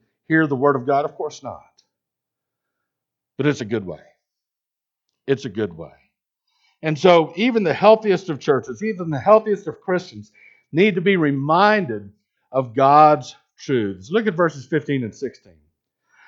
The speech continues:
Paul writes, "But I have written very boldly to you on some points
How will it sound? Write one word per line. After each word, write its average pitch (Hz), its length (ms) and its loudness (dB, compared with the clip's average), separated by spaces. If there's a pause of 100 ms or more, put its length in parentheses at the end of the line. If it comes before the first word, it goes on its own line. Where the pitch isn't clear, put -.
(180)
Paul 226 180 8
writes, 208 260 4
"But 170 160 2
I 220 160 6
have 185 160 2
written 160 260 0
very 175 260 6
boldly 143 1040 4
to 135 120 -14
you 98 300 -10 (680)
on 147 160 0
some 220 440 2
points 117 520 -6